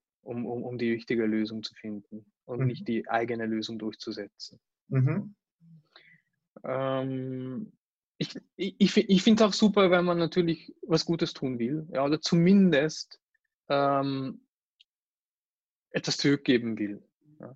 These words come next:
Speaker 1: also,
Speaker 2: Mhm.
Speaker 1: also man schaut, was man geben kann. Ähm, aber das ist halt nur ein, nur ein, ein, ein frommer Wunsch,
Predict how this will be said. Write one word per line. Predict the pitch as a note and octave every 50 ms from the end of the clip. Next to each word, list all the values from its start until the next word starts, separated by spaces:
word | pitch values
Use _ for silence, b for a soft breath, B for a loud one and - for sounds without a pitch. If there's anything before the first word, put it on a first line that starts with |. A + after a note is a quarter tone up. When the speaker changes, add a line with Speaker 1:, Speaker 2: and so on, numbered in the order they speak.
| - C#3
Speaker 1:
also, | B2+ A#2+ A#2 C#3
Speaker 2:
Mhm. | - -
Speaker 1:
also | - B2 C#3 C#3 B2+ - - - - _ _ _ _ _ _
man | - C#3+ C#3+
schaut, | C#3+ - - D#3+ D3 D3 D3 -
was | D3 C3+ - -
man | C#3 C3 B2+
geben | B2 B2 B2 C3 B2 A#2
kann. | - C3 A#2 A2+ A#2+ B2 A#2+ - - _ _ _ _ _ -
Ähm, | B2 B2 A#2+ A#2+ A#2+ A#2+ A#2+ A#2+ A#2+ b b b b b b b b b b b b -
aber | C#3 C#3+ C#3+
das | E3 D3 -
ist | D#3 -
halt | D3+ C#3+
nur | D3 C#3+ C3+
ein, | C3 C3 B2+ B2+ B2+ B2 - B2 B2
nur | B2 B2 B2
ein, | B2 B2
ein, | G#2+ A#2+ B2
ein | A#2+ A#2+ A#2 B2 B2 A2
frommer | - - B2+ B2+ B2 A#2 A2+
Wunsch, | B2 B2+ D3 E3 - - - -